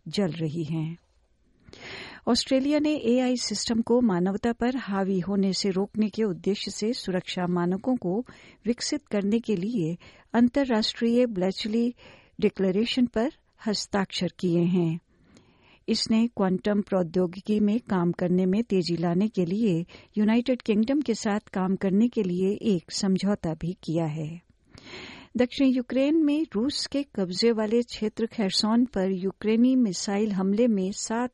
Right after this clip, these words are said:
लोग मारे गए और नौ घायल हो गए। रूसी अधिकारियों का कहना है कि ये घटना चेपनिंका गांव में हुई, जो अग्रिम पंक्ति से पचास किलोमीटर पीछे स्थित है। नेपाल में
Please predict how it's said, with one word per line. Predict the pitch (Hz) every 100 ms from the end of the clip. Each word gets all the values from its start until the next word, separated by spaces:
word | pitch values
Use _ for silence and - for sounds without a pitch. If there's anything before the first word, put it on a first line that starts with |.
| -
लोग | 190 190
मारे | 185 175 180
गए | 175 185 247 - - - -
और | 208
नौ | 190 196 208
घायल | 175 185 190 170 160
हो | 160
गए। | 165 175 156 151 - - -
रूसी | 196 - 190
अधिकारियों | 180 180 185 180 196
का | 180 180
कहना | 190 180 185
है | 180 202
कि | -
ये | 208 175 160
घटना | 202 - 202 165 196 - - - _ -
चेपनिंका | 220 - 226 233 262 262
गांव | 202 165 185
में | 180 175
हुई, | 175 226 254 -
जो | 190 185 -
अग्रिम | 190 220 220 208
पंक्ति | 180 175 - 208
से | - 196 196 214 - - - -
पचास | 196 - 226 269 -
किलोमीटर | - 196 196 185 175 175 175 - -
पीछे | 202 - - 165 - 214
स्थित | - - 170 -
है। | 165 160 156 - _ _ _ - - _
नेपाल | 202 208 208 226 226
में | 226 233